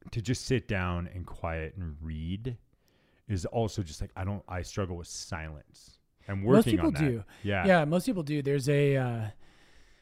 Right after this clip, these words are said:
Speaker 2: I mean, we, we all know these things, right? That as society has gotten noisier, we've conditioned ourselves to
Speaker 1: Yep.
Speaker 2: that, right?
Speaker 1: Yeah.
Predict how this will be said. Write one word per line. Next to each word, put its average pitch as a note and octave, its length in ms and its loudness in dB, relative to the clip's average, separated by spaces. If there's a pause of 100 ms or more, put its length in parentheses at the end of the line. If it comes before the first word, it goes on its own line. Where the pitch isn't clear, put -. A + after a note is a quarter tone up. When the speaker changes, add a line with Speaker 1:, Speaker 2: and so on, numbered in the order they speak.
(880)
Speaker 2:
I E3+ 40 -6
mean, E3+ 180 4
we, F3 120 4
we E3+ 160 4
all F3+ 140 8
know C#3 220 2
these A#2 200 -4
things, A#2 200 -6
right? C3+ 160 -2
That C3+ 140 -2
as C3+ 280 -2 (100)
society E3 500 4
has D3 120 2
gotten A#2+ 600 -4 (240)
noisier, B2 760 0 (160)
we've D#3+ 180 0
conditioned C#3+ 520 -2
ourselves G#2+ 420 -12
to - 120 -14
Speaker 1:
Yep. E2+ 240 -2
Speaker 2:
that, - 100 -20 (440)
right? B2 280 -6 (220)
Speaker 1:
Yeah. E2+ 200 -2